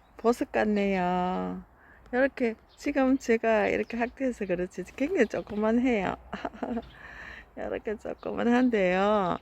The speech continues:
이게 커지면 참 맛있거든요. 새콤달콤한 게. 아유, 근데 다 커서 딸 때도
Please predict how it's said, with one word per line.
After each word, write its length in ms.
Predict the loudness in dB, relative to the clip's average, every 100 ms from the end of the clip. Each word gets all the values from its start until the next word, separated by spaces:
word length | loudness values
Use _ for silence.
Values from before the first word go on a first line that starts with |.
| -10 -18 -16 -16 -8
이게 200 | -2 -2
커지면 1080 | 0 2 2 2 2 2 4 4 4 2 -2
참 260 | -4 0 4
맛있거든요. 1200 | 4 2 -2 -2 -2 0 0 0 0 0 0 -2 -4 -12 -16 -18 -20
새콤달콤한 1800 | -12 -4 -4 -6 -18 -20 -20 -10 0 2 4 4 2 2 0 2 2 2
게. 680 | 0 2 2 2 0 -2 -6 -12 -16 -20 -20 -20 -20 _ _ _ -20 -20 -20 _ _ -20 -16
아유, 580 | -12 -10 -8 -8 -8 -10 -12 -14 -18 -18 -18 -12
근데 760 | -2 2 6 6 6 4 2 0 -8 -20 -20 -20 -20 -20 -20 -20 -20 -20 -6
다 100 | -6
커서 340 | -2 -2 -2
딸 260 | 0 0 2
때도 960 | 2 2 2 0 0 -2 -4 -4 -4